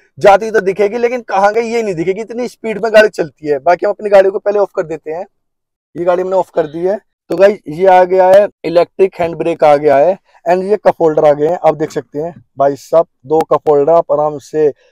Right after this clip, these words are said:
अपने शिकंजी, कोल्ड ड्रिंक, वोल्ड ड्रिंक आप कुछ भी रख सकते हैं।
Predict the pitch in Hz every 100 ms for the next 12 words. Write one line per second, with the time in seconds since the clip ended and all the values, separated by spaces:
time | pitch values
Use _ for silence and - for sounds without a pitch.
0 | _ - 143 156 160 147 151 147 147 160
1 | 151 147 147 151 147 147 160 160 - -
2 | - 151 143 - 131 _ 147 165